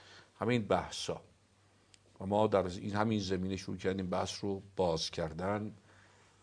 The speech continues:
و به قسمت‌های از کتاب مثنوی توجه پیدا کردیم و این بحث حتماً امتداد خواهد داشت. این با اینکه ما خیلی خیلی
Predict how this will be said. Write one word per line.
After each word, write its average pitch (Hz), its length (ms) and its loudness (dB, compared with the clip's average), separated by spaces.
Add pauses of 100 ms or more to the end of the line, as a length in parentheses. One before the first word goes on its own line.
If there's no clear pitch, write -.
(240)
و 101 40 -6
به 95 80 0
قسمت‌های 92 520 0
از 101 140 2
کتاب 95 400 0 (340)
مثنوی 92 920 -6
توجه 90 440 -2 (100)
پیدا 85 260 -8
کردیم 78 380 -14 (1300)
و 95 300 -2 (1160)
این 101 160 -6
بحث 104 280 4
حتماً 95 360 -2
امتداد 95 560 2
خواهد 82 380 -8
داشت. - 300 -12
این 90 320 -8 (760)
با 98 60 -6
اینکه 92 200 -6
ما 92 80 2
خیلی 104 600 4
خیلی 92 600 -2